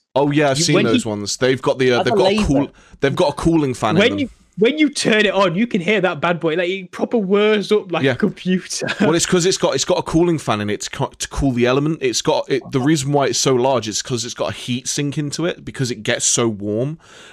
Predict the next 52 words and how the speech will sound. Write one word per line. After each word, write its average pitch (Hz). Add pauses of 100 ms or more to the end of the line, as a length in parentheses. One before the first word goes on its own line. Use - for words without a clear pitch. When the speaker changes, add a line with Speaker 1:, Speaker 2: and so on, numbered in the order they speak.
(120)
Speaker 1:
And 180
Speaker 3:
I'm 208
Speaker 1:
the 208
thing 147
Speaker 2:
Yeah. 151
Speaker 1:
is 233
Speaker 3:
pretty 220
sure 175
someone 151
on 143
YouTube 139
strapped -
a 135
load 127
of 120
them 123
to 123
a -
drone. 131 (1300)
I 156
think 175
I 147
seem 170
to 170
recall 156
someone 139
did 147
it 156
where 139
they 135
got 147
a 147
load 147
Speaker 1:
Wouldn't 160
Speaker 3:
of 139
them 131
Speaker 1:
surprise 117
me. 113
Speaker 3:
attached -
to 151
a 135
drone, 139
Speaker 2:
It's 123
Speaker 3:
and 120
it 226
was 208
Speaker 2:
called 165
Speaker 3:
just 151
Speaker 2:
the 170
Speaker 3:
like, 123 (760)
uh, 180
but 202